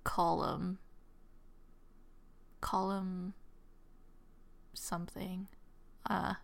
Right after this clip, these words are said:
yeah, and then Gideon and Harrow. I was pretty close. I don't remember the fourth house people.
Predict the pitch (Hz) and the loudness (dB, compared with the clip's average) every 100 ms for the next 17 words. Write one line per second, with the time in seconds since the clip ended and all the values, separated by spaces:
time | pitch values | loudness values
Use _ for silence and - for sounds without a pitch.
0 | - - - - 208 190 202 - - 98 | -6 0 2 2 2 2 0 0 2 2
1 | 180 185 - 170 65 69 208 - - - | 2 2 2 4 6 4 4 -4 -8 -6
2 | - - - - - - - - 285 370 | -4 -6 -6 -8 -10 -12 8 12 12 12
3 | 359 359 - - 415 440 - - - 294 | 12 8 10 12 12 12 12 12 12 12
4 | 262 208 - 240 294 339 339 339 302 - | 12 12 12 12 12 12 8 8 8 6
5 | - 208 208 - 170 - 190 - - - | 4 4 4 4 4 4 0 -4 0 0
6 | - - - 185 | 0 0 2 0